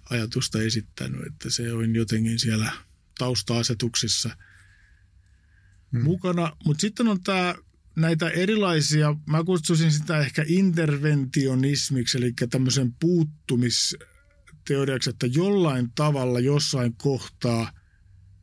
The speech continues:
Speaker 1: niin kuin luoja puuttuu siihen sattuman kulkuun, ikään kuin ku-, laittaa jotain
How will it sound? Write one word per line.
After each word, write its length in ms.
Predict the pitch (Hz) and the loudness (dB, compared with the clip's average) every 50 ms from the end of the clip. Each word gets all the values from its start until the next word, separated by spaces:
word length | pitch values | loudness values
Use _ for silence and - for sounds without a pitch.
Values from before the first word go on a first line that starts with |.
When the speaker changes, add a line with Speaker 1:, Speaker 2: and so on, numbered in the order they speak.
| - - _ 185 - - | -20 -16 _ -10 -6 -2
Speaker 1:
niin 160 | 117 117 117 | -2 -2 0
kuin 320 | 117 120 120 117 117 - - - _ _ _ _ _ _ _ _ _ _ _ _ _ _ _ _ - _ _ _ _ _ _ _ _ - | 0 0 2 2 0 0 -2 -8 _ _ _ _ _ _ _ _ _ _ _ _ _ _ _ _ -20 _ _ _ _ _ _ _ _ -2
luoja 580 | 135 139 143 139 135 127 120 120 117 117 110 - - - _ _ _ _ - - - - | 0 2 2 2 2 2 0 0 0 -2 -4 -6 -12 -20 _ _ _ _ -16 -16 -8 -2
puuttuu 600 | 151 143 143 139 127 - - - - 117 113 110 | 0 2 2 2 0 -2 -6 -4 -2 0 0 0
siihen 320 | 107 120 120 117 110 120 117 | 0 -2 0 0 0 -2 -2
sattuman 600 | - 139 123 - - - 135 120 120 120 120 117 | -2 -4 -6 -8 -6 -4 -2 0 0 0 0 2
kulkuun, 640 | 123 123 120 117 113 113 - - - 160 139 131 120 | 2 2 0 0 -2 -4 -8 -8 -8 -8 -6 -4 -4
ikään 300 | 123 123 139 127 123 117 | -4 -2 -2 -2 0 0
kuin 160 | 123 120 117 | 0 -2 -2
ku-, 340 | - 151 - - - - _ _ _ 175 180 - - - | -4 -8 -12 -14 -18 -20 _ _ _ -20 -20 -20 -8 -4
laittaa 540 | 160 139 131 131 127 120 - - 123 117 117 | -2 0 0 0 -2 -4 -4 -4 -2 -2 0
jotain 420 | 113 113 101 - 113 113 110 110 | 0 0 0 0 0 0 0 -2